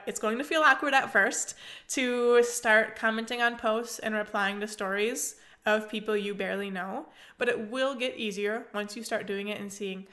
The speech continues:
how positively people tend to reply to that.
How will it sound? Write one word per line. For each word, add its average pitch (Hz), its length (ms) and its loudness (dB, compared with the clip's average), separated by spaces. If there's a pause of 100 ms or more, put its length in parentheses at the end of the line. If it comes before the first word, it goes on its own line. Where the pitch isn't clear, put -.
how 180 300 -4
positively 226 680 -6
people 208 360 -10
tend 185 420 -10
to 175 400 -12
reply - 420 -10
to - 140 -14
that. - 300 -6